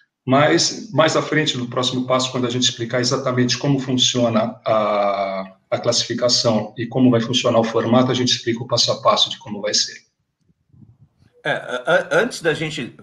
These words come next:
Speaker 2: conversar com, com o Marcel e com o Lully na área, na área deles, a gente vai colocar,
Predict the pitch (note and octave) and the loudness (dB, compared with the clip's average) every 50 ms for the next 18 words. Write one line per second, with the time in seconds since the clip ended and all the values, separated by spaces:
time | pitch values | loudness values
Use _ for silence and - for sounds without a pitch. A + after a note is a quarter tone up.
0 | - _ - - C#3+ B2+ A#2 C3 - D#3 C3+ C3 - C3 B2+ A#2 G#2 - - - | -20 _ -8 -6 -4 -2 -2 -2 -2 -2 -4 -4 -4 -6 -6 -6 -6 -8 -12 -8
1 | C3 A#2+ A2 G#2+ G2+ G2+ A2 G#2 - - - B2+ B2 B2 A#2 A#2 - A#2 A2+ A2+ | -6 -6 -6 -6 -4 -4 -4 -4 -4 -2 0 0 0 0 0 -4 -4 -4 -4 -2
2 | B2 A#2+ G#2+ G#2 A2 G#2 A2 A#2 A2+ A2 G#2+ G#2+ - A#2 A#2 G2+ G2 G#2+ A2 G#2 | -2 -4 -4 0 2 4 4 4 4 2 -2 -6 -8 -4 0 2 2 2 2 0
3 | F2 F2 G#2 A#2+ C#3 D#3 C#3 A#2+ - - A#2 A#2 B2+ B2+ - - A#2 C3+ C3 C3 | -4 -4 -2 -2 -2 -2 -4 -6 -6 -6 -8 -8 -8 -12 -12 -6 -4 -4 -4 -2
4 | - D3+ C#3+ B2+ A#2 - - B2+ C3 C3 B2+ - - - | -2 -2 0 0 0 2 4 6 6 6 6 2 -2 -12